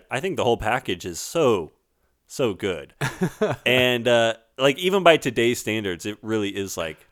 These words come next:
Speaker 1: top s-, top-notch
Speaker 2: Oh,
Speaker 1: stuff.
Speaker 2: it's, it's the kind of thing, it's not a controversial pick. If you Googled, I'm
Speaker 1: No.
Speaker 2: sure, best T V horror movies, I guarantee it's gonna be on every list.
Speaker 1: It got a,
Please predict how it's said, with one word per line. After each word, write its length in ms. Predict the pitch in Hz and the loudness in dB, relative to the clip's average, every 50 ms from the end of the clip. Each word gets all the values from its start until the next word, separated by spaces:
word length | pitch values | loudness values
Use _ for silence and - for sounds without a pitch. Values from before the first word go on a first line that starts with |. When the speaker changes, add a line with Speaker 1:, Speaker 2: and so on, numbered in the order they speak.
| _ | _
Speaker 1:
top 240 | - - 98 82 76 | -10 -8 -8 -8 -8
s-, 160 | - - - - _ _ _ _ | -10 -12 -14 -14 _ _ _ _
top-notch 400 | - - 131 107 104 143 156 143 107 | -2 0 0 0 2 0 0 0 0
Speaker 2:
Oh, 20 | |
Speaker 1:
stuff. 460 | 80 - - - 82 - - - - _ _ | -2 -4 -6 -6 -8 -8 -12 -18 -20 _ _
Speaker 2:
it's, 420 | - 156 156 151 147 - - - - _ - _ _ _ _ _ _ _ | -2 -2 -2 -2 -2 -6 -12 -14 -16 _ -20 _ _ _ _ _ _ _
it's 200 | - 180 180 175 | -6 -4 -4 -2
the 100 | - 185 | -2 -2
kind 220 | 160 - 202 196 180 | 0 2 4 4 4
of 40 | 165 | 4
thing, 140 | 160 147 143 | 2 2 2
it's 160 | 143 147 - - | 0 -2 -2 2
not 200 | 190 190 185 165 | 6 6 6 6
a 60 | 143 | 6
controversial 640 | - 156 147 143 135 135 120 131 127 117 - 110 | 4 4 4 4 2 2 0 -2 -2 -2 -4 -6
pick. 260 | - - 123 113 107 - | -4 -2 -2 -2 -2 -4
If 140 | 98 - | -8 -10
you 120 | 131 156 147 | -8 -10 -8
Googled, 460 | 110 101 131 135 131 117 123 113 95 | -2 0 2 2 2 2 0 0 0
I'm 120 | 110 104 | 0 -2
Speaker 1:
No. 60 | 98 82 | -2 -4
Speaker 2:
sure, 480 | - - - 131 123 107 95 85 - _ | -6 -4 -2 0 0 0 0 -4 -4 _
best 360 | 123 117 113 - - - - - | 0 0 0 0 -2 -8 -10 -10
T 200 | - - 135 120 | -8 -6 -4 -4
V 140 | 113 117 | -2 -2
horror 260 | 107 107 113 120 120 123 | 0 2 4 4 4 2
movies, 380 | 123 127 123 123 127 127 117 123 | 0 -2 -2 -2 -2 -4 -4 -4
I 80 | 117 120 | -6 -6
guarantee 520 | 117 127 143 135 123 117 107 - 127 110 | -2 -2 0 0 0 -2 -4 -6 -6 -6
it's 120 | 101 - | -6 -6
gonna 160 | - - 104 98 | -8 -10 -10 -8
be 120 | 87 101 | -6 -6
on 160 | 92 87 87 - | -6 -6 -8 -8
every 300 | - 101 101 90 95 95 | -8 -8 -8 -6 -8 -10
list. 480 | 87 87 87 80 78 78 - - - - | -10 -10 -8 -8 -10 -10 -12 -8 -8 -4
Speaker 1:
It 40 | 127 | 2
got 140 | - 160 147 | 4 4 4
a, 140 | 135 113 | 4 0